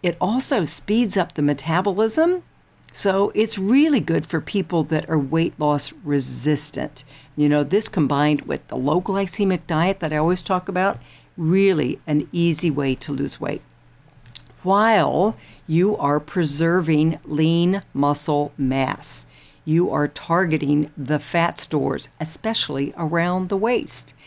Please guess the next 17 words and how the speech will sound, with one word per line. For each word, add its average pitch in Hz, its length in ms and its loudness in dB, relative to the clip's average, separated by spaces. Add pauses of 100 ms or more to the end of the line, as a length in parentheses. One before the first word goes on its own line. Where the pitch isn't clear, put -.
(280)
lowering 214 520 4
insulin, 226 720 0
lowering 202 720 2
blood 226 300 0
sugar, - 340 -8 (380)
insulin 240 400 2
sensitivity. 240 680 0
Let's 160 160 0
talk 196 220 0
about 185 260 0
that 262 240 0
for 160 160 0
a 127 60 0
minute. 131 360 0
Oh 214 140 2
my 202 160 2
gosh. - 400 -2